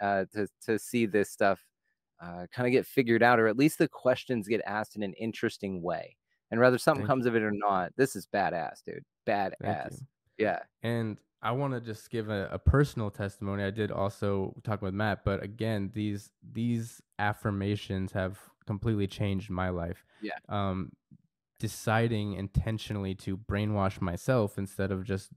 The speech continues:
Speaker 2: being brainwashed, right?
Speaker 1: Beautiful.
Speaker 2: Choosing, choosing how you wanna wash your brain and what you wanna put in it.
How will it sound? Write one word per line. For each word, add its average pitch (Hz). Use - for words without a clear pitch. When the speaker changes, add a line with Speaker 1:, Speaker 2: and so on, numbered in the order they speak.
Speaker 2:
being 107
brainwashed, 85
right? 98
Speaker 1:
Beautiful. -
Speaker 2:
Choosing, 113
choosing 107
how 107
you 104
wanna 98
wash 98
your 92
brain 98
and 92
what 101
you 98
wanna 92
put 92
in 98
it. 95